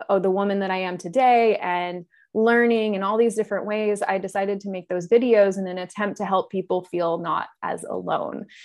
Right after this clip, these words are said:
So I'm so grateful to hear that it had that kind of impact in,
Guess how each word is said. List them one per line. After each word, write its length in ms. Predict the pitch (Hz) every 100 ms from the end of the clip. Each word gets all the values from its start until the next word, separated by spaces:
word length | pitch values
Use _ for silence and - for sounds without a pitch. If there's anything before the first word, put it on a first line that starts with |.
| - _
So 440 | - 233 196 170
I'm 240 | - 202 214
so 340 | 208 226 214
grateful 600 | 214 196 190 - 185 175
to 120 | 180 196
hear 340 | 277 240 208
that 160 | 190 185
it 80 |
had 540 | - - 185 175 175 175 _ _ _ -
that 260 | 196 180
kind 260 | - 185 175
of 100 | 175
impact 640 | - 175 170 165 160 165 - -
in, 420 | 185 175 175 175